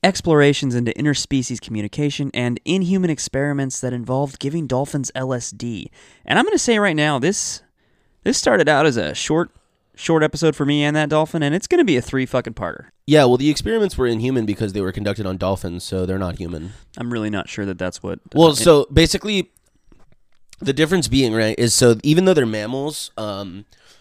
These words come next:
Speaker 2: they're not humans, right? Because humans,
Speaker 1: Uh-huh.
Speaker 2: uh, belong to the sub-,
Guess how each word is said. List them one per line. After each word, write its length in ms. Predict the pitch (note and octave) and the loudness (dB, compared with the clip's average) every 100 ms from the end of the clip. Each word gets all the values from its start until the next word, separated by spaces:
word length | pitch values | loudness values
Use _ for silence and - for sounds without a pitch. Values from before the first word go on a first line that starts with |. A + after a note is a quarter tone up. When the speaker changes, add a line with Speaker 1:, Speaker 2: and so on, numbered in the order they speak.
| _ _ | _ _
Speaker 2:
they're 220 | A2+ A#2+ | -4 -2
not 380 | A#2+ A#2+ A#2 - _ _ _ - _ _ | 2 2 0 -2 _ _ _ -20 _ _
humans, 540 | - - G2+ D#2 - G2+ | -14 -8 -8 -8 -14 -10
right? 200 | G2 A2 | -8 -8
Because 220 | A#2+ - | -8 -4
humans, 440 | D3+ F3 F3 - | -2 0 -2 -4
Speaker 1:
Uh-huh. 80 | C3 A#2 A2 | -2 0 0
Speaker 2:
uh, 20 | |
belong 320 | G#2 A#2+ A#2+ | 0 0 0
to 80 | A2 | -2
the 80 | A2+ | -6
sub-, 400 | - B2 A#2 | -4 -4 -4